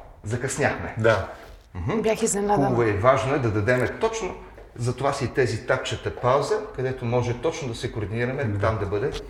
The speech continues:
Speaker 1: Точно така.
Speaker 2: А докато я въртя, трябва и аз да правя, да продължавам да правя basic, едно, две,
Speaker 1: Абсолютно,
Speaker 2: три,
Speaker 1: за да сме
Speaker 2: четири.
Speaker 1: заедно с нея, иначе ще изостанеме и тя ще се върти сама натам, ще я изпуснем.
Speaker 2: Добре.
Speaker 1: Мгм. Целта е да бъдем един срещу друг, като огледало. Все едно ти гледаш своя образ в огледалото и се движиш с него.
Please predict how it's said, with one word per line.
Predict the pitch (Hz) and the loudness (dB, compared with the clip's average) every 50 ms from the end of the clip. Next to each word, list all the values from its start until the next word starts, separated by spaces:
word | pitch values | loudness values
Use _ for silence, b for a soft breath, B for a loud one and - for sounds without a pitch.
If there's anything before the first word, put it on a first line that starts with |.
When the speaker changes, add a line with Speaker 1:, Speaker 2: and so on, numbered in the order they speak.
| B B B B B B B - - - | B B B B B B B -16 -12 -10
Speaker 1:
Точно | 73 73 80 85 92 95 - - 101 95 | -6 -4 0 0 0 0 -2 -6 -8 -8
така. | 101 - - 113 | -8 -2 2 2
Speaker 2:
А | 120 | 2
докато | 101 110 - - - - 117 | 2 2 -2 -2 0 2 2
я | 110 | 4
въртя, | 104 110 107 - 147 147 - | 4 2 2 2 0 2 4
трябва | 135 131 127 123 | 6 6 6 6
и | 120 | 4
аз | 120 117 - | 2 2 0
да | 113 - | -2 0
правя, | - 117 123 123 123 117 | 2 4 4 4 4 2
да | 110 - | 0 0
продължавам | - 110 107 104 104 120 117 110 | 2 2 2 4 4 2 2 2
да | 101 98 | 0 2
правя | 120 123 117 98 90 | 2 2 4 4 4
basic, | 110 107 92 - - - - - | 2 2 2 -2 -6 -8 -6 -4
едно, | 98 98 101 98 92 | -2 -2 -2 -2 -2
две, | 87 95 107 | -2 -2 -2
Speaker 1:
Абсолютно, | 107 107 85 87 - - - | -2 -2 -4 -6 -4 -2 0
Speaker 2:
три, | 104 | 2
Speaker 1:
за | 123 | 2
да | 117 117 | 2 2
сме | 113 - 120 120 | 0 0 -2 0
Speaker 2:
четири. | 95 101 92 | 0 2 2
Speaker 1:
заедно | - 98 107 | 2 0 -2
с | 104 - 135 - - | -4 -6 -8 -4 -2
нея, | 196 180 120 | 0 2 2
иначе | 110 113 113 - | 2 0 0 -2
ще | - - 127 | -2 -2 0
изостанеме | 123 110 120 123 - - 160 135 123 107 110 123 151 | 0 -2 -2 -4 0 2 2 2 4 2 0 0 -2
и | 151 - | 0 0
тя | 151 135 | 0 0
ще | 123 - - | 0 -2 -6
се | - - 135 | -6 -4 -2
върти | 117 120 113 - - 120 | -2 -2 -4 -4 -8 -8
сама | - - 120 113 113 104 | -8 -6 -4 -4 -4 -4
натам, | 95 - - 104 113 | -4 -6 -6 -8 -8
ще | 120 - - | -8 -6 -6
я | 120 | -8
изпуснем. | 113 - - - 110 - 95 76 73 - - - - | -8 -6 -8 -8 -8 -8 -8 -10 -10 -12 -16 -16 -10
Speaker 2:
Добре. | - 95 92 87 92 82 80 80 | -8 -6 -4 -2 -2 -4 -4 -4
Speaker 1:
Мгм. | 95 170 233 254 - | -4 -6 -6 -6 -4
Целта | - - - - 135 | -4 -4 0 2 2
е | 127 | 2
да | 113 104 | 4 2
бъдем | 98 120 110 117 107 | 0 0 0 0 0
един | 90 85 90 95 | -2 -2 -4 -4
срещу | 92 - 120 113 - 139 | -4 -4 -4 -4 -4 -4
друг, | 135 160 214 302 - - - B B B B B B B B | -2 -2 -2 -2 -2 -6 -10 B B B B B B B B
като | - 233 226 247 254 | -8 -8 -6 -2 -2
огледало. | 240 226 220 202 170 143 - 147 127 101 - - | -2 0 2 2 2 6 6 6 6 6 4 0
Все | - - 143 | 0 2 2
едно | 123 110 104 | 2 2 0
ти | 95 - 120 | -4 -4 -4
гледаш | 107 143 156 175 - | 0 0 0 0 -2
своя | - - 165 175 | -2 -2 -2 -2
образ | - - 180 170 - | -2 -2 -4 -6 -6
в | - | -8
огледалото | 160 160 175 160 180 180 180 180 180 190 | -6 -4 -4 -2 -2 -2 -2 -2 -4 -6
и | 185 | -6
се | - - 120 | -4 -4 -4
движиш | 113 127 127 117 117 - | -4 -4 -4 -6 -6 -8
с | - 113 - - | -8 -8 -6 -4
него. | 110 95 85 80 | -4 -4 -4 -4